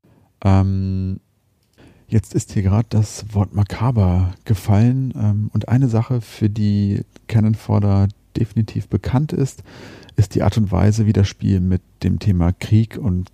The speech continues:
Gewalt umgeht. Und das zeigt sich, ähm, an einer Stelle ganz besonders. Und zwar ist es so, dass vor jeder Mission ein Kasernentor zu sehen ist.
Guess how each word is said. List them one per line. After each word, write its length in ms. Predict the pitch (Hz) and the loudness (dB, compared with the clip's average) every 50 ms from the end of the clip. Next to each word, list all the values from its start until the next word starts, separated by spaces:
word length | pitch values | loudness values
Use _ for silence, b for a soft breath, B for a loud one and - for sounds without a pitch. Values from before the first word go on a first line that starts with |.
| _ | _
Gewalt 360 | - 92 - 80 80 87 - - | -4 -2 0 2 2 2 0 0
umgeht. 480 | 87 87 82 - - 82 82 - - | -2 -4 -4 -4 -4 -6 -6 -6 -8
Und 260 | - - - 82 - | -12 -10 -8 -6 -4
das 200 | - 92 - - | -4 -4 -4 -8
zeigt 360 | - - 101 90 104 - - - | -4 0 0 0 0 -2 -2 -2
sich, 320 | 95 92 95 - - B B B B B B B B B - | -2 -2 -2 -4 -10 B B B B B B B B B -2
ähm, 600 | 104 92 87 87 85 87 87 87 87 90 87 - - | -2 0 0 0 -2 -2 -2 -2 -2 -4 -4 -4 0
an 140 | - 98 - | 0 0 2
einer 280 | 80 - 104 104 107 | 2 2 4 4 2
Stelle 260 | 98 - - 98 95 92 | 2 2 0 0 2 2
ganz 180 | 92 87 - | 0 -2 -2
besonders. 600 | - - 87 - 98 120 127 127 131 131 - - B B B B B B B B B _ | -4 -4 -2 0 0 2 2 2 0 -2 -4 -10 B B B B B B B B B _
Und 240 | - 104 98 95 - | -2 -2 -2 -2 -4
zwar 600 | - - - 95 92 92 95 95 95 92 95 101 107 - _ _ _ _ _ - - - _ _ _ - | -8 -6 -2 0 2 2 4 4 2 2 0 0 -4 -8 _ _ _ _ _ -20 -20 -20 _ _ _ -4
ist 240 | 113 104 - - | -4 -4 -2 -2
es 200 | 107 101 - - | -4 -6 -6 -4
so, 480 | - 101 101 101 101 101 101 101 101 104 B B B B B B _ _ | -2 0 2 2 2 2 2 0 0 -2 B B B B B B _ _
dass 380 | - - - 98 - - - - - - - - - - - - _ _ _ _ _ _ _ _ - - | -8 -4 -2 -2 -2 -4 -10 -14 -16 -20 -20 -20 -20 -20 -20 -20 _ _ _ _ _ _ _ _ -20 -4
vor 200 | - 113 110 110 | 0 2 4 4
jeder 240 | 107 117 139 135 | 4 4 4 4
Mission 720 | 123 113 107 101 - - 113 120 139 165 190 208 208 202 - _ _ _ _ _ _ _ _ _ | 4 4 4 2 4 2 2 2 2 0 -2 -2 -4 -6 -10 _ _ _ _ _ _ _ _ _
ein 280 | - - 107 110 113 110 | -2 0 2 2 2 2
Kasernentor 720 | - 131 113 87 85 87 85 82 80 - - - - - | 2 2 2 4 4 2 2 2 0 -2 -4 -6 -6 -6
zu 120 | - - | -6 -8
sehen 240 | 73 - - - - | -6 -6 -4 -4 -4
ist. 320 | - 90 - - - - | -6 -8 -8 -10 -12 -16